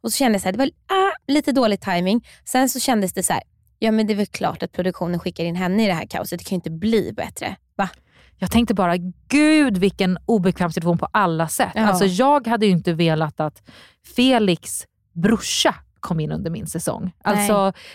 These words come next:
Speaker 2: det blir för mycket att jag skulle känna mig att jag skulle vilja hosta. Alltså,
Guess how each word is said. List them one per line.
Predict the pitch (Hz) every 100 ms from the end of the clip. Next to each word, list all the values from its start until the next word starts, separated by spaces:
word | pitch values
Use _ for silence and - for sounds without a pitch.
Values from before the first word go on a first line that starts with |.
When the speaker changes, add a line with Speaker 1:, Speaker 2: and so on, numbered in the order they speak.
| -
Speaker 2:
det | 240
blir | 269
för | 262 240
mycket | 269 285 214
att | 175
jag | 170
skulle | - 175
känna | 160 180 170
mig | 170
att |
jag | 170
skulle | -
vilja | 165 170
hosta. | 185 190 156 - 233 - _ _
Alltså, | - 202 214 202